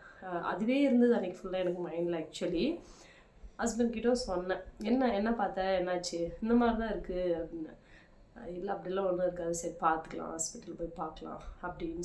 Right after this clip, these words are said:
சொன்னாரு. இருந்தாலும் சரி, இன்னைக்கு போயே ஆகணும் நான். Actually, ட்வென்டி ஃபிஃப்த் நான் போயே ஆகணும். ஆ, என்னோட, என்னோட ஸ்டூடெண்ட்ஸ்க்கெலாம் காஸ்டியூம் எல்லாம், அதெல்லாம் நான் தானே ரெஸ்பான்சிபிள் as a class teacher-ஆ. So, போயே ஆகணும். ஆ, இன்-,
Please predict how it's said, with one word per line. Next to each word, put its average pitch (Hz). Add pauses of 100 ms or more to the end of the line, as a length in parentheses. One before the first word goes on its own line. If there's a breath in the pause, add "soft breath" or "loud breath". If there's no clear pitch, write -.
சொன்னாரு. 160
இருந்தாலும் 196
சரி, 185 (180)
இன்னைக்கு 214
போயே 233
ஆகணும் 185
நான். 160
Actually, 170
ட்வென்டி 175
ஃபிஃப்த் -
நான் 226
போயே 196
ஆகணும். 180 (500 loud breath)
ஆ, 180 (100)
என்னோட, 175 (1400 loud breath)
என்னோட 226 (120)
ஸ்டூடெண்ட்ஸ்க்கெலாம் 202
காஸ்டியூம் 175
எல்லாம், 175
அதெல்லாம் 185
நான் 175
தானே 175
ரெஸ்பான்சிபிள் 170
as 165
a 165
class 170 (120)
teacher-ஆ. 175
So, 170 (100)
போயே 202
ஆகணும். 170 (480 loud breath)
ஆ, 180 (340)
இன்-, 208